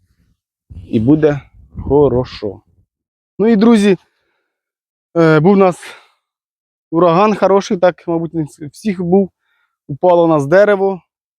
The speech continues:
два метри від вуликів. Чуть-чуть не накрило вулики.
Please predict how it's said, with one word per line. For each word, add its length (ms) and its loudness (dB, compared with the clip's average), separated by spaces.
два 220 2
метри 420 0
від 460 -8
вуликів. 540 0
Чуть-чуть 360 -8
не 100 -6
накрило 360 0
вулики. 440 -6